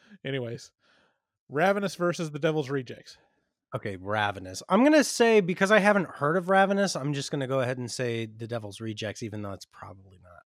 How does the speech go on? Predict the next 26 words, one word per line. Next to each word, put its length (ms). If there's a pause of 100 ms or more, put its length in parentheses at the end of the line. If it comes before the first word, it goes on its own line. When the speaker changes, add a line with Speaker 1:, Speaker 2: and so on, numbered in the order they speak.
(120)
Speaker 2:
what 180
it 100 (300)
is. 360 (1600)
Speaker 1:
You're 160
correct. 500
Again, 420
five 400
out 140
of 60
five. 580 (560)
It's 120
a 20
Speaker 2:
Oh, 240
Speaker 1:
streak. 380
Speaker 2:
baby. 100
Wait, 280
I'm 160
gonna 160
guess. 220
I'm 140
gonna 140
guess. 300 (140)
Uh, 480
Devil's 360
Rejects 480
is 520